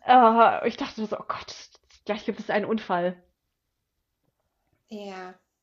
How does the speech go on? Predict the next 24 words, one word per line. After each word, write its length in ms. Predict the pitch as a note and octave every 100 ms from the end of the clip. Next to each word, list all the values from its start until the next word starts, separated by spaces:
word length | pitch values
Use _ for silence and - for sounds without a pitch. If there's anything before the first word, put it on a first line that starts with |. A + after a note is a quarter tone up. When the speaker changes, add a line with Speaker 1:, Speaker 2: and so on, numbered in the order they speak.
| _ _ -
Speaker 2:
Und 140 | A#3
das 160 | A#3+ C4
hat 120 | C4+
er 100 | C4
sowohl 320 | B3 A3+ C#4+
zu 200 | C#4+ B3+
Hause 360 | A#3+ B3 B3 A3+
als 200 | A3+ A3+
auch 100 | A3+
Backstage. 680 | G#3+ - - - - - - _ _ _ _ _ _ _
Da 140 | G#3+ A3
ist 140 | -
mir 80 | A3+
das 180 | G#3+ G#3+
nämlich 280 | G3+ G#3+ -
auch 200 | G3+ -
nochmal 260 | A3 G#3+
aufgefallen, 560 | - - A#3 - G3+ G3
dass 160 | G3+ _
das 140 | -
zu 200 | - _
Hause 240 | A3 A3 -
auch 180 | A3+
Speaker 1:
Ach, 80 | G#3+